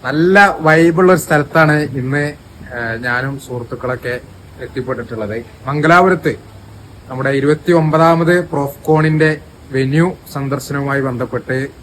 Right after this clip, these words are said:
എത്തിയതാണ്. ഏഹ്, അല്പസമയമായി നമ്മൾ വെന്യൂവിൽ ചെലവഴിച്ചുകൊണ്ടിരിക്കുകയാണ്. ആയിരക്കണക്കിന് വിദ്യാർത്ഥി വിദ്യാർത്ഥിനികൾക്കിടയിൽ, പ്രൊഫഷണൽ, ഏഹ്, സ്റ്റുഡൻസിനിടയിൽ വലിയ പരിവർത്തനങ്ങൾക്ക് കാരണമായ ഒരു വലിയ സംരംഭമാണ്,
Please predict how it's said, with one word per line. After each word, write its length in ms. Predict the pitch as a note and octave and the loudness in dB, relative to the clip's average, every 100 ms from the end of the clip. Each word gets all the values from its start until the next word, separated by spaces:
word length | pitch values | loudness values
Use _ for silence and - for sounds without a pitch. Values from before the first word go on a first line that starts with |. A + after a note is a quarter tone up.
| - | -16
എത്തിയതാണ്. 460 | A#2 - B2+ C3 A#2 C#3 - - - - - | -12 -6 -2 -2 -4 -8 -16 -20 -20 -20 -12
ഏഹ്, 100 | B2 | -8
അല്പസമയമായി 640 | A2+ B2 C3 C3 C3+ C#3 C#3 | -6 -6 -6 -4 -2 -2 -2
നമ്മൾ 140 | C3 C3+ | -4 -6
വെന്യൂവിൽ 320 | B2+ B2 C3 C3 | -6 -6 -6 -4
ചെലവഴിച്ചുകൊണ്ടിരിക്കുകയാണ്. 680 | A#2+ A#2 A#2+ A2+ G#2+ A2 A2 | -4 -6 -8 -10 -10 -8 -2
ആയിരക്കണക്കിന് 680 | C#3 E3+ F3 F3 - F#3+ F#3+ F#3+ - - - - - | 2 2 2 -2 0 2 2 0 -10 -20 -20 -14 -12
വിദ്യാർത്ഥി 520 | B2 A#2 D#3 D#3 E3 E3 | -2 2 2 2 2 2
വിദ്യാർത്ഥിനികൾക്കിടയിൽ, 920 | B2 C#3+ C#3 - C#3 C3+ A#2+ A#2+ A2 A#2 | 2 -2 -2 -4 -4 -4 -4 -6 -6 -6
പ്രൊഫഷണൽ, 480 | B2+ - E3 F3 F3 - - C#3 | -8 -6 -2 0 0 -6 -12 -8
ഏഹ്, 120 | B2+ | -8
സ്റ്റുഡൻസിനിടയിൽ 880 | - C#3+ C3+ C3 D3 C#3 A#2+ A#2+ B2+ C3 - - - - | -8 -6 -6 -6 -8 -6 -4 -4 -4 -8 -14 -20 -18 -8
വലിയ 420 | C3 D3+ E3+ F3+ F3 - | 0 6 6 6 0 -4
പരിവർത്തനങ്ങൾക്ക് 920 | C#3 C#3 C#3 C3 D3 D3 D3 C#3+ D3+ D#3 C3 | -2 0 -2 -4 -4 -2 -2 -2 -2 -2 0
കാരണമായ 760 | B2 B2 C3+ C3 B2 A#2+ B2 B2 | 0 -2 -2 -2 -2 -2 -4 -6
ഒരു 140 | B2+ B2 | -10 -6
വലിയ 320 | A#2+ A2+ C3+ D3+ D3+ | -6 -4 0 0 -2
സംരംഭമാണ്, 580 | B2 A#2 C3 C3 A#2+ | -6 -4 -4 -4 -6